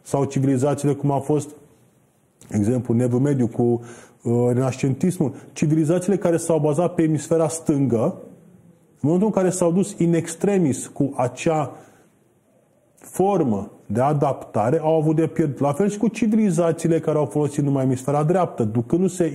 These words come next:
in extremis în extrem, la fel au avut de pierdut. Contrabalansarea, cum e și yin și yang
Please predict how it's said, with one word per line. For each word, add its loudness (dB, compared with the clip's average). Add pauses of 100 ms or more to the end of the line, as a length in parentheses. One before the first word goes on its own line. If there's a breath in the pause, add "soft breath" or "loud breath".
in 2
extremis -2
în 2
extrem, 0 (540 soft breath)
la 0
fel 0
au 2
avut 0
de 2
pierdut. -2 (600 loud breath)
Contrabalansarea, 2
cum 0
e 4
și -2
yin 4
și -2
yang 2